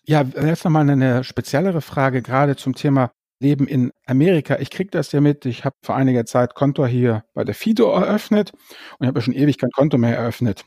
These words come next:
Ich weiß, Daniel macht das ja alle Nase lang. Aber jedenfalls für, für mich war das ja echtes Neuland und was mich halt gewundert hat, ich hab da irgendwie fünfhundert Seiten ausgefüllt. Und von diesen fünfhundert Seiten waren ungefähr vierhundertneunundneunzig Seiten,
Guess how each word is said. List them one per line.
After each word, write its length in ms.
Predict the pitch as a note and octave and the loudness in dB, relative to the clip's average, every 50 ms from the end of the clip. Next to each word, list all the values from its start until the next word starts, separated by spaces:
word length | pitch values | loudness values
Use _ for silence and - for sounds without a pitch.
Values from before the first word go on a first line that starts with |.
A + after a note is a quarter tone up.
| _ _ _ | _ _ _
Ich 120 | - - | -6 0
weiß, 240 | A#2+ B2 B2 - - | 0 0 0 0 -2
Daniel 260 | - A2 A#2+ B2 B2 | 0 0 2 2 2
macht 180 | A#2 A#2 - - | 0 0 -2 -2
das 100 | C3+ A#2 | -4 -4
ja 80 | - B2+ | -4 -4
alle 160 | - A#2 A#2 | -4 -2 0
Nase 260 | B2 C3+ D3 C3+ - | 2 2 2 2 0
lang. 140 | A2 F#2+ F#2 - - - - - - | -4 -6 -8 -10 -16 -20 -20 -12 -4
Aber 160 | - C#3 C#3+ | 0 2 2
jedenfalls 380 | D#3 E3 D#3 - - E3+ D#3 - - | 2 2 0 -2 -2 -4 -4 -4 -4
für, 160 | - E3 F#3 - _ _ _ _ _ _ | -4 -4 -4 -4 _ _ _ _ _ _
für 140 | - D3+ D3+ | -4 0 4
mich 340 | D#3+ G#3+ D4 E4 - - - - - - _ | 4 4 4 2 0 -6 -18 -20 -20 -14 _
war 140 | - F3 F#3 | 0 2 2
das 200 | G3 F3 E3 - | 2 2 0 -2
ja 120 | G3+ - | -4 -2
echtes 320 | - F3+ E3 - - - - | -2 -4 -2 -4 -6 -6 -2
Neuland 400 | C3 B2+ D#3 G#3+ B3+ B3+ B3 G#3 | 0 2 2 4 2 2 0 0
und 80 | D3+ | -2
was 180 | C#3 C#3 C3+ - | -2 -2 -2 -2
mich 80 | D#3+ C#3+ | -2 -2
halt 120 | - - | -2 -2
gewundert 280 | B2 D#3 G3 A3+ A3+ F#3+ | 0 0 0 0 0 0
hat, 160 | G3 A#3 - | -2 -2 -2
ich 80 | C#3+ | -4
hab 140 | D3+ D3+ - | -4 -2 -2
da 80 | - D3 | 0 0
irgendwie 160 | C#3 C#3 C3 | 0 0 0
fünfhundert 580 | - - - F3 E3 - E3 D#3 C#3+ C#3+ C3+ - | 0 0 0 0 0 0 2 2 2 2 0 0
Seiten 400 | C3 B2 C#3+ C#3 - - B2+ - _ _ _ _ _ _ _ | 0 0 0 0 0 -4 -4 -4 _ _ _ _ _ _ _
ausgefüllt. 720 | - D#3+ D#3+ - - E3 - - - C3 A#2+ G#2 F#2+ - - - - - - | 0 0 0 0 -2 -4 -4 -2 0 0 0 0 -2 -6 -12 -20 -20 -16 -10
Und 120 | - B2 | -4 -2
von 80 | B2 C3+ | 0 0
diesen 200 | C3+ C3 C3 B2 | 0 0 -2 -4
fünfhundert 520 | - - F#3+ A3 - G#3 F#3+ E3+ D#3+ D3+ | -2 -2 -4 -2 0 0 0 0 0 0
Seiten 280 | - C3 C#3+ - - E3 | 0 0 0 0 0 0
waren 140 | D#3+ D#3+ - | -2 0 0
ungefähr 380 | E3+ D#3 C#3 - - - E3 | 0 -2 -4 -4 0 2 2
vierhundertneunundneunzig 880 | F3 F3 - D#3 D3+ D3 C#3+ C#3+ C3 C3 C3 D3 F#3 G#3 - A#3 F#3+ - | 2 2 0 0 0 2 2 2 2 2 2 2 0 0 -4 -8 -6 -2
Seiten, 420 | - D3+ D3+ E3 F#3+ - F3+ E3+ | 0 2 2 2 2 0 0 -2